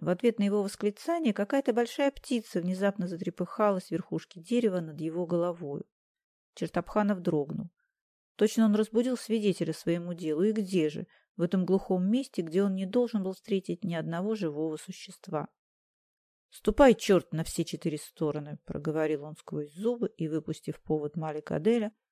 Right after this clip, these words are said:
с размаху ударил его по плечу прикладом пистолета. Малик Адель немедленно повернулся назад, выкарабкался вон из оврага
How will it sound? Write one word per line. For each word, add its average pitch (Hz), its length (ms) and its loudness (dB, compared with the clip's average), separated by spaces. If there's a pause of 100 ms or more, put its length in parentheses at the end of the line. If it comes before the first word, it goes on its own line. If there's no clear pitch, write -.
с - 100 -20
размаху 190 460 2
ударил 180 360 4
его 165 240 2
по 143 160 -8
плечу 156 400 -6
прикладом 151 560 -2
пистолета. - 680 -8 (920)
Малик 269 300 4
Адель 262 320 8
немедленно 240 440 6
повернулся 190 580 0
назад, 175 540 0 (120)
выкарабкался 180 720 4
вон 156 220 -2
из 147 100 -8
оврага 214 540 4